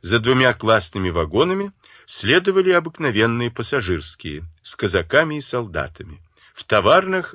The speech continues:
ржали лошади. Выстроив свою армию, Дальчевский подошел к полковнику и торжественно отрапортовал: "Клюквинский фронт красных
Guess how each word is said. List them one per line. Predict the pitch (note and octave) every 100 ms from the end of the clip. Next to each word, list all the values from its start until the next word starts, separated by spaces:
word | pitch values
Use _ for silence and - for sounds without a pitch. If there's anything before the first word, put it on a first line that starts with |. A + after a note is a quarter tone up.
| -
ржали | E2 - F2+ B2+
лошади. | A2+ D2+ C2 - - - _ _ _ _ _ _ _ _ _ _ _ _ _ _ _ _ _ _ _ _ - -
Выстроив | F#2 C#3+ - B2+ A#2
свою | - G2+ G2 F#2+
армию, | B2+ E3+ B2 E2 C#2+ - _ _ - -
Дальчевский | - G#2 G2+ - F3+ - - B2
подошел | F#2+ F#2+ E2+ C3+ C#3+ -
к | -
полковнику | - E2 D#2 B2 E3 E3 - D3
и | A#2+
торжественно | F2 D2 F2 C3+ - C3+ B2 B2+ -
отрапортовал: | F#2 F2 F#2+ F2 F#2 - C#2 C2 C2 D#2+ _ _ _ _ - _
"Клюквинский | - B2 F#3 - C#3+ E3+ E3 - - D3
фронт | C3 - G#2 D3 D#3 -
красных | - A#2+ D3+ - D3 C#3+